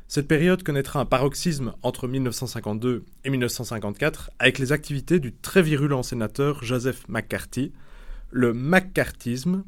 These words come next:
désigne en effet la poursuite frénétique de tout sympathisant communiste, que leur affiliation à Moscou soit avérée ou seulement soupçonnée. Plusieurs millions d'Américains seront concernés par ce qu'on appellera ensuite la chasse aux sorcières,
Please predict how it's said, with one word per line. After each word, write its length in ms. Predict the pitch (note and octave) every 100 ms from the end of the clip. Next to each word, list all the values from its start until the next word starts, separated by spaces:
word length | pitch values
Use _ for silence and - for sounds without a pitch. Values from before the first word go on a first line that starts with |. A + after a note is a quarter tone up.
| -
désigne 520 | C3 C#3+ D#3 D3 C3+ -
en 140 | C3+
effet 400 | C#3 C3 D#3+ F3 F3 - -
la 100 | -
poursuite 340 | D#3 C3+ D3+
frénétique 680 | - - F3+ E3 F3 E3+ - -
de 80 |
tout 260 | A#2 - G#3
sympathisant 640 | F#3 D#3 C#3+ C3 C3+ B2
communiste, 640 | A#2 A2+ G2+ A#2 D#3 - - - - -
que 80 | D3+
leur 160 | B2+
affiliation 460 | C3+ C#3+ C#3 B2+ C3+
à 40 |
Moscou 280 | B2+ - D#3+
soit 300 | - A#2+ -
avérée 540 | A#2 A2 A2 C#3 E3 - -
ou 100 | D3+
seulement 300 | C3+ C3+ A2
soupçonnée. 560 | - A2 - E2+ F#2 - - - - - - -
Plusieurs 320 | A3+ F#3 G3
millions 240 | E3+ D#3 C#3+
d'Américains 540 | A#2 A2 A2+ C3+ D#3
seront 220 | D#3 A#2+
concernés 460 | A2+ C3 - C3 D3
par 200 | D3 A2
ce 60 |
qu'on 140 | - B2
appellera 320 | G#2+ A#2 A#2
ensuite 380 | A#2 - B2+ -
la 140 | A2 G#2+
chasse 380 | - F3+ D#3+ B2+
aux 40 |
sorcières, 640 | - G#2+ - A#2 C3 -